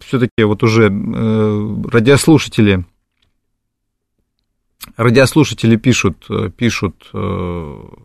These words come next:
как раз с-, с-, свой опыт общения с заправками, э, пишут сводку по ценам.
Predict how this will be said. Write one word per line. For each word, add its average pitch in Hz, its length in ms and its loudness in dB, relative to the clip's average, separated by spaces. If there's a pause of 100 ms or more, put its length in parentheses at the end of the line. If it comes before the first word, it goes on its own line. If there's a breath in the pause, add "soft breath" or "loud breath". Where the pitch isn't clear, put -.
(140)
как 92 220 -8
раз - 360 -4 (120)
с-, - 240 -8
с-, - 240 -2
свой 180 320 6
опыт 170 500 4
общения 135 460 2
с 107 40 2
заправками, 156 840 2 (640 loud breath)
э, 98 200 -6
пишут 110 440 -4
сводку 117 540 2
по 110 280 2
ценам. 202 500 4